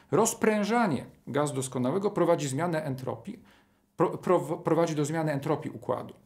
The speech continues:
Od stanu początkowego do stanu końcowego, kiedy cząsteczki są wymieszane, a nie sam proces mieszania. Wniosek stąd jest taki na koniec,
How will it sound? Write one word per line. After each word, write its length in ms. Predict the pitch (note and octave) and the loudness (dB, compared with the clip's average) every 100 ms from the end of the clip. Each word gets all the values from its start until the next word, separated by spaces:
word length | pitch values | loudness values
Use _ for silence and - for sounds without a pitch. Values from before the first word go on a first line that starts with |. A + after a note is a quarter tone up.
| _ | _
Od 80 | - | -10
stanu 280 | - C#3+ C#3 | -2 0 0
początkowego 680 | D3 E3+ D#3 D3 C#3 C3+ C3 | -2 -4 -4 -2 -2 -2 -2
do 120 | B2+ | -4
stanu 380 | - D#3 C3+ C3 - _ _ | -2 -2 -2 -8 -18 _ _
końcowego, 460 | C#3+ C3+ C3 D#3 D#3 | -6 -2 2 2 2
kiedy 240 | E3 D3+ - - | 2 0 -4 -6
cząsteczki 440 | C#3 D#3 E3+ D3 | -2 0 -2 -4
są 200 | C#3 C3 | -4 -4
wymieszane, 560 | C3 B2 - C3 A2+ - - _ _ | -2 -2 -4 -10 -10 -14 -20 _ _
a 180 | - D#3 | 4 4
nie 320 | D#3+ F#3 C#4 C#4 | 4 2 0 -4
sam 300 | - - F#3 | -4 0 0
proces 380 | G3+ A#2+ C#3 B2+ | 0 0 0 -4
mieszania. 520 | C3+ B2+ D#3 A2 G#2 - _ _ _ _ - _ - | -4 0 0 0 -4 -14 _ _ _ _ -20 _ -4
Wniosek 360 | F#3 C4 A#3+ - | 0 2 0 2
stąd 220 | F#3 D3 | 2 2
jest 200 | B2+ - | 0 0
taki 260 | - C4 | -2 0
na 100 | B2+ | -4
koniec, 580 | - A#2 G2 - - - | -2 -4 -4 -8 -12 -18